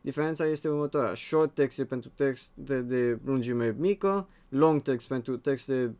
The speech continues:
de descriere, să zicem, și rich text e ca să ne permită să avem și litere mari și litere mici, mm, toate opțiunile de tastatură. După aceea avem number. Number, sau număr în română,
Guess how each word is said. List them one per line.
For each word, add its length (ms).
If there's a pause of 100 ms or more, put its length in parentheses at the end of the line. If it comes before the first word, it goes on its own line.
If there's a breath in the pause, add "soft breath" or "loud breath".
de 260
descriere, 720
să 160
zicem, 340
și 160
rich 280
text 260
e 80
ca 120
să 120
ne 100
permită 400
să 120
avem 420 (260 loud breath)
și 160
litere 280
mari 220
și 80
litere 300
mici, 440 (220)
mm, 260 (720 soft breath)
toate 260
opțiunile 360
de 140
tastatură. 580 (840 loud breath)
După 140
aceea 240
avem 200
number. 440 (200)
Number, 480 (560)
sau 180
număr 380
în 80
română, 540